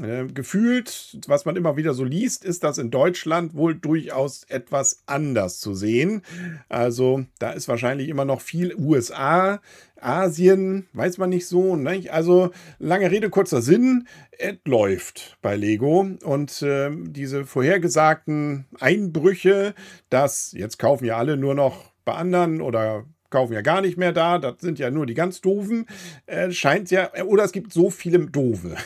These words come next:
<laughs> Da muss die Welt wirklich sehr gefüllt sein mit doofen Menschen, wenn diese Theorie stimmt. Äh, also Lego macht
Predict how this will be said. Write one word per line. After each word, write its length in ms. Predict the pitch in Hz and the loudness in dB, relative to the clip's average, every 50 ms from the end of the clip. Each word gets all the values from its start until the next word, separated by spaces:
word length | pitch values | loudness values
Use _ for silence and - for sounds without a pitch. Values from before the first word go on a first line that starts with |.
| - - - | -10 -4 -2
<laughs> 580 | 156 139 - - 123 107 - - - - _ | -2 -2 -2 -6 -8 -8 -10 -14 -20 -8 _
Da 100 | - 123 | -2 0
muss 200 | 143 185 214 - | 0 0 0 -2
die 120 | - 165 139 | -2 -2 0
Welt 220 | 151 170 175 165 | 0 -2 -2 -4
wirklich 260 | 151 135 - 139 123 | -8 -10 -8 -10 -8
sehr 320 | 123 123 127 131 120 104 92 | -4 2 4 4 4 4 2
gefüllt 400 | 92 90 - - 98 92 90 101 | 0 -4 -6 -4 -4 -4 -4 -4
sein 220 | - 98 92 98 | -4 -4 -4 -4
mit 160 | 101 104 110 | -8 -6 -6
doofen 240 | 113 107 101 101 104 | -6 -6 -6 -6 -4
Menschen, 460 | 104 104 113 110 - 147 165 196 226 - - - - - | -4 -4 -4 -4 -4 -4 -4 -4 -4 -8 -14 -20 -16 -4
wenn 160 | - 123 120 120 | -2 0 0 0
diese 240 | 139 139 131 151 | -2 -4 -4 -6
Theorie 400 | - - 131 120 120 113 117 120 113 | -4 0 2 2 2 2 2 -2 -4
stimmt. 380 | - - 139 180 220 233 - - - - - _ _ | -2 0 0 0 0 0 -4 -10 -16 -20 -20 _ _
Äh, 240 | - 175 160 156 170 | -6 -2 -2 -2 -2
also 460 | 185 - 156 156 147 160 160 160 180 170 | 0 0 0 0 2 2 2 2 2 0
Lego 580 | 175 147 135 151 160 156 156 151 147 147 156 - - | -4 -2 0 0 2 2 2 2 2 0 -2 -4 -6
macht 520 | 127 107 117 120 - - - - - | -2 -2 -2 -2 -2 -6 -12 -18 -20